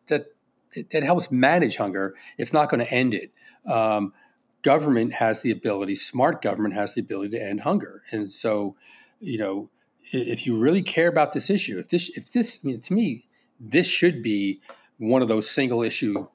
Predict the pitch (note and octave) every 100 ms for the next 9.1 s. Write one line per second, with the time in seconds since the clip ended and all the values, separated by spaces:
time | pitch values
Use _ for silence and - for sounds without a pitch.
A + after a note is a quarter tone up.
0 | _ _ - B2 G2+ F#2 F#2+ - B2 D#3
1 | C#3+ G2+ G#2 - A#2 F#2+ F#2+ A2+ - B2
2 | G#2+ G2+ A2+ A2 G2 - G2+ - F#3 -
3 | - G2+ - D3+ G3 C#3+ - - A2 G#2
4 | G#2+ _ _ _ _ - A#2 G#2+ G2+ G2
5 | G2 _ _ _ _ _ _ _ - A2+
6 | G#2 G2 A2 A#2+ C#3+ - A#2+ B2+ B2+ B2
7 | C3 C3 B2+ B2+ B2 B2+ G#3+ - - C#3+
8 | D3+ D3 C#3 - E3+ D#3 - C3 D#3+ A2
9 | -